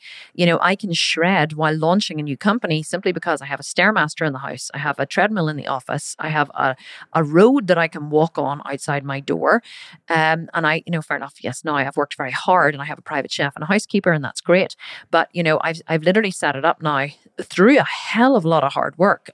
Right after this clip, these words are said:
on, in business and in life that, you know, it's actually easy and do-, not easy, it's still hard, but it's simple and it's doable for me, and I can fit shredding in and around my life. Now, what did I do though with calories and cardio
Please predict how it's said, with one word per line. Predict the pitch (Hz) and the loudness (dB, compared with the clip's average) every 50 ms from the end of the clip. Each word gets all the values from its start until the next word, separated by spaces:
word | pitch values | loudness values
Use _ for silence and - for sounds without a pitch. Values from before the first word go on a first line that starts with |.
| _ - | _ -4
on, | 156 156 151 147 | -2 -2 -4 -6
in | - - 139 147 | -8 -8 -8 -4
business | 135 175 190 208 170 143 135 - - - | 2 2 2 4 2 -2 -4 -4 -4 0
and | 160 196 262 277 180 | 2 4 4 4 4
in | 147 139 | 2 -2
life | 131 127 131 - - _ _ _ - - - - - - - | -2 -6 -10 -10 -12 _ _ _ -20 -20 -20 -20 -18 -8 -2
that, | 156 160 147 131 - | 2 2 2 2 2
you | - 180 175 | 0 0 2
know, | 175 165 - | 2 2 0
it's | - 165 165 - - | 0 -4 -8 -6 -4
actually | 156 151 - - - 175 151 156 156 - _ _ _ - | -6 -4 -4 -4 -4 -4 -4 -4 -6 -10 _ _ _ -8
easy | - 180 190 196 202 180 180 185 175 175 - - | -4 -2 0 0 0 0 0 -2 0 0 -2 -2
and | 147 151 156 160 147 | -4 -6 -6 -6 -6
do-, | 139 160 160 - - | 0 0 0 2 2
not | 165 185 202 202 - | 2 2 2 2 -2
easy, | - 165 170 170 151 147 135 | -6 -4 -4 -2 -2 -2 -4
it's | - - | -4 -6
still | - - 165 160 156 | -2 0 0 0 0
hard, | - - 175 165 160 147 147 | 0 2 2 4 4 2 0
but | 156 143 | -4 -12
it's | - _ - - | -12 _ -14 -14
simple | - - - - 196 196 185 - 196 190 185 - | -14 -8 -2 0 0 0 2 4 6 6 6 4
and | - 151 | 2 -6
it's | 143 - - - - | -8 -10 -12 -6 2
doable | 180 175 196 202 180 165 165 160 | 4 6 6 6 6 4 2 2
for | - 165 | 0 -4
me, | 156 156 151 143 | -2 -2 -2 -4
and | - 147 156 | -4 -4 -2
I | 143 156 170 | -2 -2 -2
can | - - 185 180 | -4 -8 -14 -8
fit | - - - - | -4 -6 -4 -4
shredding | - - - - 165 160 165 160 139 131 139 _ - | -6 -6 -2 0 2 2 2 0 -4 -10 -10 _ 0
in | - 185 185 190 202 196 - - - - | 2 2 4 2 0 -6 -8 -8 -4 -2
and | 160 156 156 160 156 - - | 0 0 0 -2 -4 -4 -4
around | 151 143 143 160 151 151 147 156 151 - - | -4 -2 0 0 0 0 -2 -2 -4 -8 -8
my | - 151 143 135 139 143 - - | -6 -4 -4 -2 -4 -6 -8 -10
life. | 151 139 135 151 143 - - - - - _ _ - - - - - - - - - - _ - | -6 -2 0 0 0 -2 -4 -16 -20 -20 _ _ -20 -20 -18 -16 -16 -18 -18 -20 -20 -16 _ 0
Now, | 180 180 175 165 160 - | 2 4 4 4 2 0
what | - 180 196 226 | 2 2 4 4
did | 247 240 | 4 2
I | 226 208 | 2 0
do | 185 175 175 170 170 | 0 0 0 0 2
though | 160 165 151 147 156 151 - - | 2 2 2 2 0 -2 -6 -6
with | - 151 165 160 147 - - | -2 2 2 2 0 -2 -10
calories | - - 156 170 170 165 151 147 151 | -2 0 2 2 4 2 2 0 -2
and | 151 151 | -6 -12
cardio | - - 170 151 147 151 151 131 131 143 | -6 -2 0 0 0 0 0 -2 -2 -4